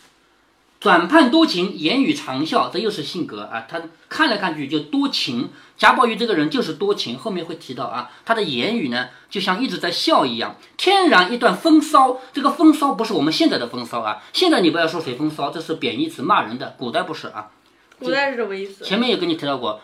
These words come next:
Speaker 1: 什么风骚啊、风流啊，都是指一个人内心的高贵，知道吧？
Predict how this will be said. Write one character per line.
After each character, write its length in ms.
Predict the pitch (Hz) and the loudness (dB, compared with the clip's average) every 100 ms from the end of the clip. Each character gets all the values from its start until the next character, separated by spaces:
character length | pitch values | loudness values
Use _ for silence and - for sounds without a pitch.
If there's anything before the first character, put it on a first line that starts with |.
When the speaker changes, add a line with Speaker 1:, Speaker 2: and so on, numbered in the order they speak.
| - | -6
Speaker 1:
什 100 | 196 | 0
么 120 | 214 | 2
风 180 | 302 285 | 4 6
骚 200 | 294 277 | 6 8
啊、 180 | 233 | 6
风 240 | 226 - 285 | 4 0 2
流 160 | 156 | 2
啊， 260 | 190 180 - - | 2 2 -2 0
都 140 | 330 | 2
是 100 | 294 | 2
指 160 | 202 151 | 0 -2
一 80 | 190 | 0
个 100 | 190 | 0
人 140 | 175 | 2
内 160 | 226 180 | 0 -2
心 240 | - 190 | -4 -4
的 160 | 165 139 - | -4 -4 -8
高 200 | - 202 | -4 -2
贵， 340 | 190 220 - - _ | -2 -4 -6 -8 _
知 80 | 123 | -10
道 120 | 110 | -10
吧？ 160 | 90 | -10